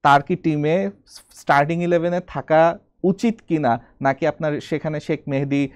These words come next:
বা জাকের আলী অনিক, তাদের মতো কাউকেও একটা সুযোগ করে দেওয়া উচিত কিনা। এবং সাকিবের বাইরে অন্যান্য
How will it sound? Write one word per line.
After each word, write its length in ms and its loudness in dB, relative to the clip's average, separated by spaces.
বা 240 4
জাকের 340 0
আলী 200 2
অনিক, 340 -2
তাদের 280 4
মতো 200 -2
কাউকেও 520 2
একটা 420 2
সুযোগ 440 0
করে 220 0
দেওয়া 160 4
উচিত 240 -2
কিনা। 240 -2
এবং 220 0
সাকিবের 560 0
বাইরে 300 4
অন্যান্য 600 0